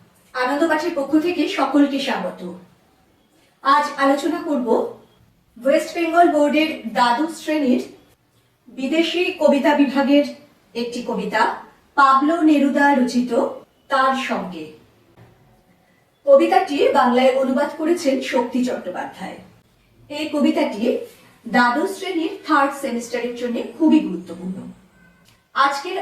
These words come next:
আলোচনায় কবি পরিচিতি, শব্দার্থ, সারসংক্ষেপ সহ সম্পূর্ণ কবিতার প্রত্যেকটি লাইন ধরে পুঙ্খানুপুঙ্খ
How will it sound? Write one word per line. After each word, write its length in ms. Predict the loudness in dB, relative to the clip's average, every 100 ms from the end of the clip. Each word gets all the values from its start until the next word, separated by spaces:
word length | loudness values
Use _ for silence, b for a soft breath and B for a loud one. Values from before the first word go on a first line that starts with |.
| 0
আলোচনায় 540 | 2 0 0 -2 -2 -4 -10 _ _ 0
কবি 240 | 6 6 6 2
পরিচিতি, 560 | -2 -2 -4 0 2 2 -4 -10 _ -14
শব্দার্থ, 680 | -2 -2 0 0 2 0 -4 -4 -2 -4 -8 _ _ _ _ _ -10
সারসংক্ষেপ 880 | 0 0 0 -4 -2 -2 -2 -2 -4 -10 -12 -4
সহ 200 | -2 0 0 0 -6 -20 _ -12
সম্পূর্ণ 600 | -2 0 0 2 4 4 2 2
কবিতার 460 | 0 2 2 0 0 -8 -8
প্রত্যেকটি 640 | -6 -8 -8 -8 -8 -8 -4 0
লাইন 260 | 2 2 -2 -4 -6
ধরে 240 | -6 -4 -4 -8 -18 _ _ -8
পুঙ্খানুপুঙ্খ 760 | -2 -2 0 2 2 0 -4